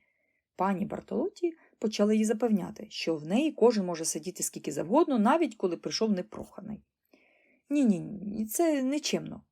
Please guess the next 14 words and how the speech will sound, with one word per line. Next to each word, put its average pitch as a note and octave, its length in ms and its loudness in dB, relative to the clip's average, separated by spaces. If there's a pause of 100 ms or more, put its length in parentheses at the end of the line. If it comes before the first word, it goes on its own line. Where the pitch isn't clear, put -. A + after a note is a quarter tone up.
мовила F#3 280 -2
пані E3 320 -8
Рузіка, - 440 -12 (240)
знов F#3+ 260 0
солодким, C4 520 -2
як F3 240 -6
мед, G3+ 220 -4
голосом. - 520 -12 (320)
Пані E3+ 320 -4
Бартолоті G#4 840 0
хотіла E4+ 440 4
подарувати C#4 640 4
Кіті B3 480 -4
ляльку, - 460 0